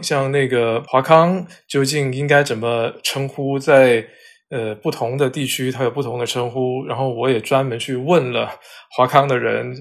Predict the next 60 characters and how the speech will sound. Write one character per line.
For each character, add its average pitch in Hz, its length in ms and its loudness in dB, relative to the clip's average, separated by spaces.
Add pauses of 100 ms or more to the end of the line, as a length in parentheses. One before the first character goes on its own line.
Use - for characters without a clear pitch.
(180)
咨 - 180 -4
询 117 220 -4
了 117 80 -6
他 123 120 -6
们 120 100 -6
的 117 80 -4
意 131 160 -6
见， 120 360 -2 (340)
然 131 100 0
后 147 140 2
其 131 220 0
他 143 260 4
的 143 100 0
一 123 160 -2
些 135 320 2
像 131 400 0
我 117 80 -6
们 120 200 -6
提 113 260 -8
到 139 240 6
了 113 340 0
像 127 300 -4
东 147 160 -2
京 147 140 -4
大 156 160 4
学 120 260 -4
下 147 160 0
面 143 160 -2
的 123 80 -4
一 120 100 -6
个 135 140 0
组 117 220 -10
织， 123 340 -6
我 123 140 -8
们 123 180 -8
也， 117 180 -2 (180)
我 139 140 0
也 123 60 2
去 143 200 -6
问 151 360 2
了， 117 220 0 (340)
呃， 113 320 -8
他 151 180 0
们 135 220 -2
的 131 100 0
人 117 360 -4 (100)
这 185 100 0
个 160 80 0
名 127 280 -6
称 151 260 -2
应 165 140 0
该 165 160 8
怎 135 180 -4
么 104 180 -4
去 131 200 -4
翻 160 360 2
译 165 140 -2
比 107 140 -10
较 135 160 0
好。 123 260 -6